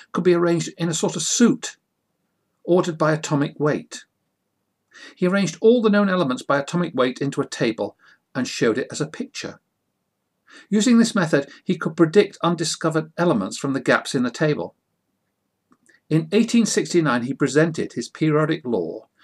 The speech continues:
and the table of the elements to the Russian Chemical Society. His ideas were met initially with skepticism,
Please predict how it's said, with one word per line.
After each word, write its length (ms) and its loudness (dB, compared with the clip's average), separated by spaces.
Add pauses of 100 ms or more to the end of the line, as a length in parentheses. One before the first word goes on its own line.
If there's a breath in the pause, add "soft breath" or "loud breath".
(200 loud breath)
and 140 -2
the 40 0
table 300 0
of 80 -4
the 100 4
elements 360 -2
to 120 -12
the 120 -2
Russian 360 -2
Chemical 460 -4
Society. 600 -6 (1200 loud breath)
His 160 2
ideas 380 4
were 80 4
met 260 2
initially 340 -2
with 140 -4
skepticism, 800 -6